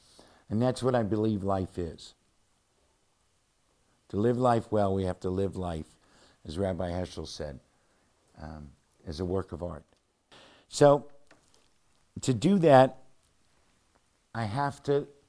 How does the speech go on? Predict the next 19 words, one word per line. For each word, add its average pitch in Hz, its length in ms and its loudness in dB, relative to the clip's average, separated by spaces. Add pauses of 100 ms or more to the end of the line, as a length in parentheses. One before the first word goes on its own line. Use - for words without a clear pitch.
(520)
let 113 380 -2
go 101 500 0 (500)
of 90 160 -8
shame. - 380 -12 (1400)
I 107 120 -4
have 135 240 -4
to 139 100 -2
let 127 280 -2
go 113 420 0 (460)
of 98 180 -10
being 104 200 -2
a 98 40 -2
victim. 85 420 -10 (1400)
That 123 120 -2
doesn't 156 320 0
mean 147 180 2
people 123 340 0
aren't 110 200 0
victimized. - 720 -10